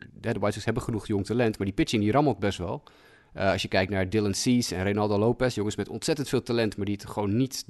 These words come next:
zeker dit jaar niet hebben laten zien. Dylan Cease was echt een, echt een dumpster fire dit jaar. Nou ja, wie weet is Ethan Katz dan juist de man die Dylan Cease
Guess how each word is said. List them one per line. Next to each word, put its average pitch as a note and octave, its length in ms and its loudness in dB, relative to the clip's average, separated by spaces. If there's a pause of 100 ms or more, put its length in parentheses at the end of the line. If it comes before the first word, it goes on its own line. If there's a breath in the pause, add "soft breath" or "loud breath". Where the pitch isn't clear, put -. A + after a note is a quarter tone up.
zeker G#2 300 -4
dit A2 160 0
jaar G2 160 2
niet A#2 180 0
hebben G#2+ 180 0
laten G2 220 2
zien. A2+ 200 -4
Dylan G#2 200 -2
Cease G#2+ 240 -4
was F#2+ 120 -10
echt F#2+ 120 -10
een, F#2+ 180 -6 (540 soft breath)
echt F#2+ 160 -10
een F#2+ 180 -4 (260)
dumpster A#2 480 2
fire F2+ 320 2
dit F2+ 140 -2
jaar. A2 280 -2 (680 soft breath)
Nou A2 160 2
ja, F#2+ 200 0
wie A#2+ 160 4
weet C3 220 6
is B2+ 120 -4
Ethan B2 240 2
Katz E3+ 220 2
dan A#2+ 100 4
juist A2 240 2
de B2+ 60 0
man A#2 200 4
die A#2 120 2
Dylan A#2+ 240 4
Cease - 440 -4